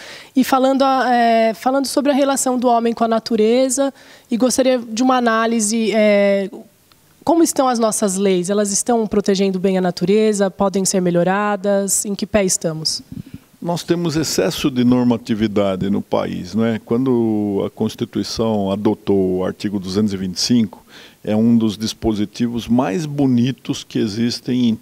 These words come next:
Speaker 2: todo o planeta, não é? Aparentemente, nós damos uma proteção à natureza sem igual. Só que na, na prática,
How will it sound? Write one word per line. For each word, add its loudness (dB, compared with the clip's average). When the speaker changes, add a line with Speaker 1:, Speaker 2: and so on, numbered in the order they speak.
Speaker 2:
todo 2
o 2
planeta, -4
não -6
é? -4
Aparentemente, -2
nós -4
damos -2
uma 0
proteção -4
à -4
natureza -4
sem -2
igual. 0
Só -2
que -4
na, 0
na -4
prática, -4